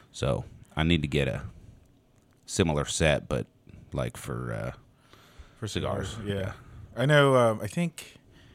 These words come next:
Speaker 2: I forget who has, like, the, uh, <clears throat> the ring gauges on the back of the magazine. I'm not sure if it's Thompson Cigar or C I,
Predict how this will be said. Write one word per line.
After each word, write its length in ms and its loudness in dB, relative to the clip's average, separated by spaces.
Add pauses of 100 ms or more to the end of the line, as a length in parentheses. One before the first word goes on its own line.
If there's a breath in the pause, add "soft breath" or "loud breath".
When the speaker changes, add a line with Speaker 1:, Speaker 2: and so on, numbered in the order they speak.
(360 soft breath)
Speaker 2:
I 60 -10
forget 400 -6
who 420 -4
has, 400 -2
like, 360 -4 (340)
the, 300 6
uh, 260 6
<clears throat> 320 12 (460 loud breath)
the 120 8
ring 200 8
gauges 320 8
on 120 8
the 60 4
back 260 8
of 60 2
the 60 0
magazine. 680 2
I'm 100 -2
not 140 2
sure 140 -2
if 60 -2
it's 160 -4
Thompson 400 0
Cigar 460 0 (680 soft breath)
or 140 2
C 260 2
I, 400 6